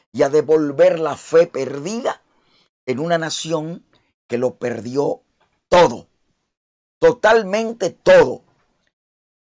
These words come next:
Si usted mira el discurso que recientemente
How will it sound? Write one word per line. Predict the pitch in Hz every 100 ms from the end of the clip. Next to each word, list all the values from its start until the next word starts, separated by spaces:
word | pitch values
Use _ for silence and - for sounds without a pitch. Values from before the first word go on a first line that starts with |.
| _ _
Si | -
usted | 180 - - 285 247 - _ _ _ _ _ _
mira | 175 208 233 151 117 95 - _ _ _ _ _ _
el | 135 147 143 139
discurso | 143 151 - 190 208 190 180
que | 160
recientemente | 151 147 151 - 156 147 143 151 208 214 196 156 127 -